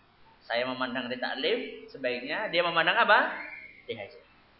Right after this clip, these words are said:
Perbedaan pendapat seperti ini, bolehkah menimbulkan perpecahan? Hah?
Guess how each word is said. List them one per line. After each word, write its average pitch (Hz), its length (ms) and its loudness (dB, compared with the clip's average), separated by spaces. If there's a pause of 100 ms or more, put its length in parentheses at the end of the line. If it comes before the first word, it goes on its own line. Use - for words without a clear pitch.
(880)
Perbedaan 135 520 2
pendapat 120 440 -2
seperti 110 480 -6
ini, 104 320 -10 (480)
bolehkah 110 960 0
menimbulkan 104 480 -6
perpecahan? 101 480 -6 (1600)
Hah? 233 160 8